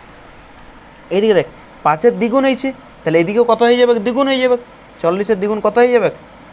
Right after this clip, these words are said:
পাঁচের থেকে দশ কীভাবে আসলো? দুই গুণ করে।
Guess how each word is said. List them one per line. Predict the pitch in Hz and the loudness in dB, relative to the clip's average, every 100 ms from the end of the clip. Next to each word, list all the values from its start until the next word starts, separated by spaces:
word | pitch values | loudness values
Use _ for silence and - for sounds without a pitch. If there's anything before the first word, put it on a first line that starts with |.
| - - - - - - - | -20 -20 -20 -20 -20 -14 -8
পাঁচের | 127 131 175 - | -8 -6 -8 -8
থেকে | 185 151 | -6 -2
দশ | 160 160 | -2 -2
কীভাবে | 185 170 160 135 | -4 -2 2 0
আসলো? | - 123 127 | 0 -10 -6
দুই | 147 156 | -4 -4
গুণ | 160 180 180 | -4 -6 -6
করে। | 175 | -8